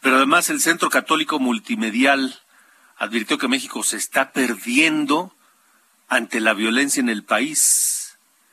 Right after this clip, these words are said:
y el asesinato de los sacerdotes jesuitas en Cerocahui, Chihuahua. Lamentó que la vida de ambos curas fuera sesgada por las crueles balas del odio y la violencia, pero quien no se inmuta,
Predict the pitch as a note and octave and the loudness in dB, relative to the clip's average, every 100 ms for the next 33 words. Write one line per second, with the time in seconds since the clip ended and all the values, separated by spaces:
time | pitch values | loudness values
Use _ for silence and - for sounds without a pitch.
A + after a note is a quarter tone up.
0 | _ _ _ A#2+ A#2+ A2 - A2+ B2 C3+ | _ _ _ 0 0 0 -2 -2 -2 -2
1 | C#3+ A#2+ C3 A2 G2+ G#2+ A2+ B2+ B2+ - | -2 -2 -2 -4 -6 -6 -6 -6 -6 -8
2 | - B2 A#2+ A#2 G#2+ G2+ G2+ F#2 A2 G#2+ | -6 -8 -6 -6 -8 -8 -10 -8 -8 -8
3 | A2 F#2+ - F2 F#2 G2 F2+ F2 - - | -8 -4 -4 -4 -2 0 0 -8 -12 -20
4 | - - - A2+ A#2 B2 A#2 - D3 B2 | -20 -20 -12 -2 0 2 2 0 0 0
5 | A2+ B2 A#2+ A#2+ A2+ - B2+ A#2+ - B2 | 2 2 2 0 0 -4 -2 -4 0 0
6 | A#2 B2 G#2 G#2 C3+ C#3 B2+ - G#2 G#2 | 2 0 -2 0 2 2 0 -2 -8 -4
7 | G2+ - A#2+ B2 G#2+ G#2 A#2+ A#2 G#2+ G2 | -4 -2 -2 -2 -2 0 0 -2 -4 -4
8 | A#2 A2+ A#2 A#2+ C3+ E3 F#3+ G#3 F3+ E3+ | -4 -2 -2 0 0 0 2 2 4 2
9 | C3 - - - - D#3+ D3+ E3 A3 - | 2 -8 -18 -16 -2 0 2 2 4 4
10 | G3+ E3+ C#3+ F3 A3+ - B2+ D#3+ | 2 4 2 4 2 0 -4 -4